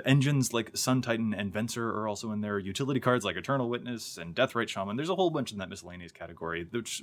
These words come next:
would certainly be interesting to go into on a later show to see the cards that don't necessarily fit into the, the veggies. But I just wanted to break those down there. Twenty-eight ramp spells,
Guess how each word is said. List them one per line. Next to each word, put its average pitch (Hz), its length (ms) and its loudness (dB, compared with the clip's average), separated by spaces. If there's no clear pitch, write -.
would 139 320 -2
certainly 131 300 6
be 101 120 -2
interesting 92 360 -6
to - 60 -14
go 98 120 -4
into 90 220 -8
on 85 100 -8
a 85 240 -10
later 95 160 0
show 156 340 2
to - 80 -8
see 110 80 4
the 95 100 0
cards 92 180 0
that 90 100 -6
don't 110 160 -8
necessarily 92 460 -6
fit 113 260 -2
into 101 240 -4
the, 90 320 -8
the 101 80 -6
veggies. 151 440 -2
But 85 240 4
I 160 100 2
just 160 180 8
wanted 147 180 4
to 110 60 -2
break 104 240 4
those 95 180 2
down 85 220 -4
there. - 180 -8
Twenty-eight 185 480 6
ramp 135 220 4
spells, 123 480 4